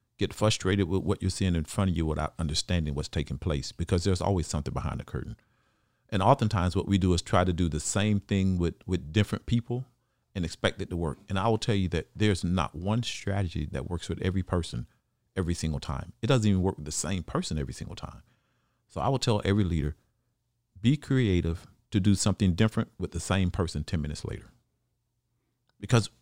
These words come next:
we change. Um, and, and, and the best way to explain is it's almost like a boxer. You know,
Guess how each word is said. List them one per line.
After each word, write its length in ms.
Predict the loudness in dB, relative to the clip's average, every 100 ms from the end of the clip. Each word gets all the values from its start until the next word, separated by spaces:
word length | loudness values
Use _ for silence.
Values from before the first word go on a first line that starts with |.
| _ -2
we 160 | 0
change. 520 | 2 2 0 -2 -10 -18 _ _ _ _ _ _ _ _ _ _ 2
Um, 220 | 4 4
and, 120 | 2 4
and, 160 | 4 4
and 100 | 4
the 60 | 4
best 220 | 4 4
way 80 | 2
to 60 | 0
explain 420 | 0 0 2 2
is 120 | 2
it's 160 | -2 -2
almost 320 | 0 0 0
like 160 | 0 -2
a 60 |
boxer. 500 | -4 -6 -6 -10 -12 -16 _ _ _ _ _ _ _ _ _ _ _ 2
You 80 | 6
know, 260 | 6 2